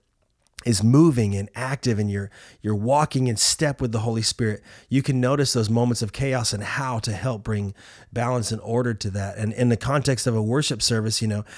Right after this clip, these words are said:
you might feel like everything's just going crazy in a rehearsal or, you know, your sound check, everything's just going wrong.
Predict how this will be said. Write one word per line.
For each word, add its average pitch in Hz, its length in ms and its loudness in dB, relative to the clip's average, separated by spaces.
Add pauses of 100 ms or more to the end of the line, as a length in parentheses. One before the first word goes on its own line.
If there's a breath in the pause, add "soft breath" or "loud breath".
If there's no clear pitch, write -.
(160 loud breath)
you 123 100 2
might 127 180 2
feel 131 160 2
like 113 160 -2
everything's 123 420 0
just 110 160 -2
going 117 300 0
crazy 135 640 2
in 120 80 4
a 104 40 0
rehearsal 131 600 0
or, 120 320 0 (320 loud breath)
you 123 100 2
know, 113 60 2
your 104 140 -2
sound 139 360 2
check, 120 160 2
everything's 127 380 0
just 117 160 -2
going 113 240 2
wrong. 120 340 2